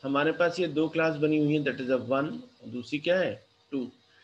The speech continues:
एक के अंदर function one define है और दूसरे के अंदर क्या है, function two define है। अब हमने एक नई class बनाई जिसका नाम क्या रखा, थ्री,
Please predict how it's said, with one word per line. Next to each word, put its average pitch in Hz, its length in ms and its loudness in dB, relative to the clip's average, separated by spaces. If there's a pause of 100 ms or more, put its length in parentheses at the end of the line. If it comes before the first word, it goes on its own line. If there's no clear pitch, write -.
(260)
एक 147 180 -2
के 160 60 2
अंदर 156 180 2
function 143 400 -4
one 143 240 -2
define 160 420 -6
है 180 80 -6
और 147 140 -8
दूसरे 131 340 -6
के 151 100 -6
अंदर 151 180 -4
क्या 160 180 -6
है, 170 120 -4
function 160 520 -8 (320)
two 156 140 0
define 113 380 -4
है। 101 160 -16 (840)
अब 131 120 0
हमने 185 260 0
एक 185 120 -6
नई 160 260 0
class 180 280 6
बनाई 147 360 4
जिसका 147 280 2
नाम 151 220 4
क्या 151 140 2
रखा, 147 260 0
थ्री, - 520 -4